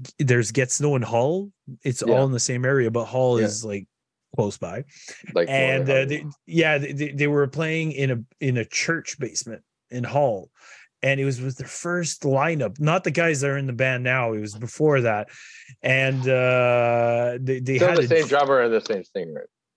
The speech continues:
Speaker 1: It was this, it was the singer.
Speaker 2: Okay.
Speaker 1: The rest of the band wasn't there.
Speaker 2: Okay, okay.
Speaker 1: And, uh, they did a Judas Priest cover, and it was pretty fun.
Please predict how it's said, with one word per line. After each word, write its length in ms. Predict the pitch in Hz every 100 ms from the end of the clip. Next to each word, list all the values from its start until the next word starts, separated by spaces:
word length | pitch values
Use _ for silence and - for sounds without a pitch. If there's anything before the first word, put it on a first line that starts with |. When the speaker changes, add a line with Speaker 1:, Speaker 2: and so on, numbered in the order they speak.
| _ _ _ 165
Speaker 1:
It 100 | 175
was 180 | 180 151
this, 160 | 143
it 120 | - 151
was 160 | 147
the 60 | 131
singer. 340 | - 113 90 _ _ _ _ _ _ _ _ -
Speaker 2:
Okay. 120 | 151 147
Speaker 1:
The 40 |
rest 240 | 151 170 -
of 60 |
the 60 | 151
band 220 | 139 139
wasn't 260 | 131 117 113
there. 200 | 101 - _ _ _ - - - -
Speaker 2:
Okay, 300 | 104 101 104
okay. 280 | 95 95 92 - _ _ _ - - _ -
Speaker 1:
And, 300 | 131 131 131
uh, 560 | 131 131 131 131 123 127
they 140 | 135
did 140 | 151 156
a 40 |
Judas 380 | 143 151 151 139
Priest 300 | - 190 -
cover, 340 | - 117 110 131 _ _ _
and 100 | 127
it 40 | 135
was 160 | 127
pretty 240 | - 147 147
fun. 400 | 190 185 127